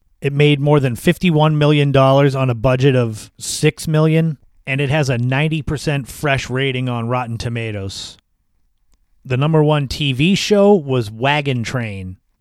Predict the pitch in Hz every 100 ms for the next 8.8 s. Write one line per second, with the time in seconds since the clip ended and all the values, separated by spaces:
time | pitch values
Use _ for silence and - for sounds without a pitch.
0 | _ _ - 127 165 - 156 147 135 127
1 | - 139 143 143 165 135 131 139 139 151
2 | - 147 143 123 120 139 139 - 147 151
3 | 147 _ - - 147 131 139 147 - 160
4 | 147 151 143 123 113 139 127 123 - 151
5 | 180 - - 151 151 151 170 170 - -
6 | 135 120 127 139 170 131 165 143 147 -
7 | 135 147 131 120 131 147 151 135 - 143
8 | - 127 - 113 117 131 139